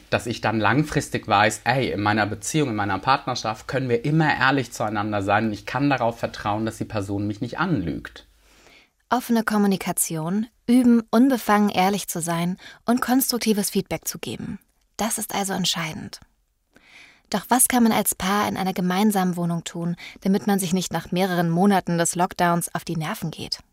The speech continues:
Speaker 1: Schwierig kann's auch werden, vor allem in kleinen Wohnungen. Aber sich Freiräume zu schaffen, sich Zeit für sich zu nehmen, ist total wichtig,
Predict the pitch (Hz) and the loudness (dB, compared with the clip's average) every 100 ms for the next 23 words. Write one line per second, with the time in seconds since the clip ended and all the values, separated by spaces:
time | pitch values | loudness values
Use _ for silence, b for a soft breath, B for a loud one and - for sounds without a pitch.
0 | _ - - 135 135 127 185 190 180 - | _ -4 -4 -4 -2 4 6 6 2 0
1 | 139 - 110 113 110 120 - 95 107 101 | 0 0 -2 2 2 2 0 0 -2 -4
2 | - 104 104 98 78 76 76 73 65 73 | -2 0 0 0 -4 -6 -6 -6 -8 -12
3 | B B - 110 135 139 160 - 117 - | B B 0 2 4 2 0 -6 -8 -6
4 | - 117 135 107 90 82 - - 80 85 | 0 2 2 0 0 -4 -8 -8 -8 -6
5 | 95 92 - - 113 127 - 98 131 165 | -8 -8 -6 0 2 2 -2 0 0 -2
6 | - - 151 135 139 139 - 113 - 113 | -6 -4 0 0 0 -2 -4 -8 -10 -8
7 | - 135 135 143 151 - 208 - | -2 -2 0 -2 -4 -4 -4 -6